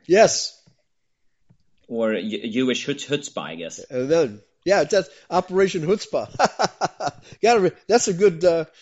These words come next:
Speaker 1: that's a good description. Operation Chutzpah. We gotta stick with that.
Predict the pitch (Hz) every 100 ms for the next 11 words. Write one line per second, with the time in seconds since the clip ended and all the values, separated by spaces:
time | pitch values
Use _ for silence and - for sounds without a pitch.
0 | _ 190 202 180 196 196 - 240 233 120
1 | 95 - 165 - 180 196 190 185 180 226
2 | - 120 92 127 151 165 123 180 180 120
3 | 123 139 117